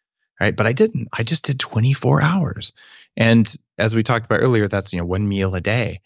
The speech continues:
But if the next day you're like, "I did it yesterday, I'm gonna do it again today," and you're still just getting into it, you're probably not gonna feel as good,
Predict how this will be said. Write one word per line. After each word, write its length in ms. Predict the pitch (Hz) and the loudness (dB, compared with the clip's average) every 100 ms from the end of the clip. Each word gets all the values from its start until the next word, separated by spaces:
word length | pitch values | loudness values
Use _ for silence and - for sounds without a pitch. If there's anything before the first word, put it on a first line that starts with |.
| _ _ _ | _ _ _
But 100 | 175 | 2
if 140 | 185 - | 2 4
the 100 | 185 | 4
next 320 | 208 254 - | 4 2 0
day 180 | 117 104 | 0 2
you're 100 | 113 | 0
like, 160 | 113 | -2
"I 40 | 180 | -2
did 160 | 247 | 0
it 40 | 233 | 0
yesterday, 280 | 247 - | -2 -2
I'm 80 | 190 | 0
gonna 120 | 233 | 2
do 120 | 185 202 | 2 0
it 60 | |
again 200 | 202 202 | 2 2
today," 360 | 190 185 233 - | 2 0 0 -2
and 220 | - 151 | 0 0
you're 100 | 165 | 0
still 340 | 156 - 220 202 | -2 -6 -8 -6
just 220 | 196 - | -6 -4
getting 200 | 170 180 | 0 2
into 220 | 226 196 | 2 2
it, 120 | 175 | 2
you're 140 | - 165 | 0 -4
probably 440 | - - 294 359 | -2 -4 0 2
not 340 | 127 135 190 - | 4 4 2 0
gonna 160 | 156 | -2
feel 320 | 120 170 277 | -2 -2 0
as 140 | 170 - | -2 -2
good, 300 | - - | -6 -8